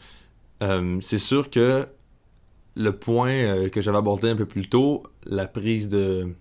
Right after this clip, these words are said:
la consommation de protéines, c'est super important. Euh,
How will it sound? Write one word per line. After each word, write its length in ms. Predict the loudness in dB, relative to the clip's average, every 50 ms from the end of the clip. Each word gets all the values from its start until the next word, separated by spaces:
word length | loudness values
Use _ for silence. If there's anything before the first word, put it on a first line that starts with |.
| -18 -20 -8
la 140 | -6 -6 -4
consommation 460 | -2 -2 -2 -2 -2 -2 -2 -2 -4
de 40 | -4
protéines, 400 | -2 -4 -2 0 0 0 0 0
c'est 140 | -2 -2 -4
super 320 | -4 -4 -2 0 0 0
important. 360 | 0 -2 -4 -6 -8 -10 -12 -14 -18 -20 -20 -18 -16 -16 -16 -16 -16 -18 -20 -20 -20 -16 -8 -6
Euh, 380 | -4 -2 -2 -2 -2 -4 -4